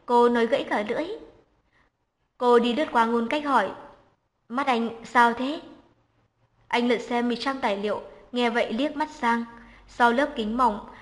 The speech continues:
mắt anh bình lặng như nước, nhìn cô nửa giây rồi phớt lờ. Chân Ý khẽ hừ. Anh đã hơi cúi đầu xuống, nghiêm túc đọc trang giấy trong tay.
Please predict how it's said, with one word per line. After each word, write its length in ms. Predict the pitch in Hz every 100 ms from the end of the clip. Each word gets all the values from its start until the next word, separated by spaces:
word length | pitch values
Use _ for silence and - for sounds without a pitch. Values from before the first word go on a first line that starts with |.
| -
mắt 200 | 247 294 294
anh 280 | 247 240 240 - -
bình 280 | 240 208 202
lặng 160 | 214 -
như 220 | 247 262 262
nước, 280 | 269 339 359 - - - _
nhìn 260 | 247 233 214
cô 180 | 302
nửa 220 | 302 262 208
giây 320 | 269 294 294
rồi 160 | 285
phớt 300 | 214 247 226
lờ. 280 | 240 214 208 208 - _ _ - _
Chân 200 | - 247
Ý 200 | 226 214
khẽ 220 | 226 - 294
hừ. 380 | 269 226 214 - - - - _ _ _
Anh 280 | - 240 240
đã 120 | 220
hơi 200 | 254 247
cúi 220 | 247 220
đầu 200 | 247 208
xuống, 320 | 208 233 247 - -
nghiêm 220 | 247 233 226
túc 260 | 330 330
đọc 140 | 226 -
trang 180 | 277 269
giấy 140 | 220 214
trong 220 | 277 269
tay. 280 | 262 262